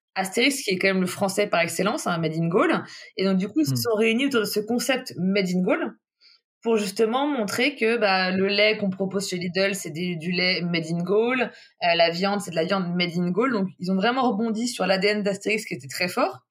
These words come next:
Speaker 1: pour justement ancrer leur positionnement made in France chez Lidl. Donc ça, pour moi, c'est typiquement une opération, euh, réussie de partenariat entre deux A D N de marques fortes, Astérix et Lidl.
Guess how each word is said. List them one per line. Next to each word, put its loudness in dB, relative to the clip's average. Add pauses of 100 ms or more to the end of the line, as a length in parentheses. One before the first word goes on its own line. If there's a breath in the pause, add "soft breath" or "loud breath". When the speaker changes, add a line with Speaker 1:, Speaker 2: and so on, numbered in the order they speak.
(760)
Speaker 1:
pour 4
justement 0
ancrer 2
leur -2
positionnement 0
made 2
in 2
France -6 (480)
chez -2
Lidl. 4
Donc -4
ça, 0
pour -6
moi, 0
c'est -6
typiquement -8
une -2
opération, 0
euh, 2
réussie -4 (480 loud breath)
de -6
partenariat 0
entre -2
deux 0
A 4
D -2
N 2
de -2
marques 0
fortes, -4
Astérix -6
et -4
Lidl. -6